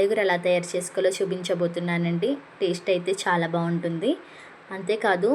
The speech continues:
ఈ విధానంలో చేశారంటే మీ ఇంట్లో వాళ్ళందరికీ కూడా చాలా బాగా నచ్చుతుందండి. ఇంట్లో ఉండే మినిమం మసాలాలతోనే చేపల ఎగురు ఎలా తయారు చేసుకోవాలో చూసేయండి. ముందుగా చేపల ఎగురికి కావాల్సిన పదార్థాలు: ఉల్లిపాయ ముక్కలు, పచ్చిమిరపకాయ ముక్కలు,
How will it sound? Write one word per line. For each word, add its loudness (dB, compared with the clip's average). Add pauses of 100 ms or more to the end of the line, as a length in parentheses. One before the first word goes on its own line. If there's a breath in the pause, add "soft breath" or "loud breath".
(360)
ఈ -6
విధానంలో 0 (100)
చేశారంటే 0
మీ 2
ఇంట్లో -2
వాళ్ళందరికీ 0 (100)
కూడా 2
చాలా -2 (100)
బాగా -2
నచ్చుతుందండి. -2 (680 loud breath)
ఇంట్లో 2
ఉండే 0
మినిమం -2
మసాలాలతోనే -2 (100)
చేపల -2
ఎగురు 2
ఎలా 0
తయారు 0
చేసుకోవాలో 0
చూసేయండి. -2 (640 loud breath)
ముందుగా -2 (300)
చేపల -2 (100)
ఎగురికి -2 (160)
కావాల్సిన 0 (120)
పదార్థాలు: 2 (140)
ఉల్లిపాయ -4
ముక్కలు, -2 (100)
పచ్చిమిరపకాయ -6
ముక్కలు, -4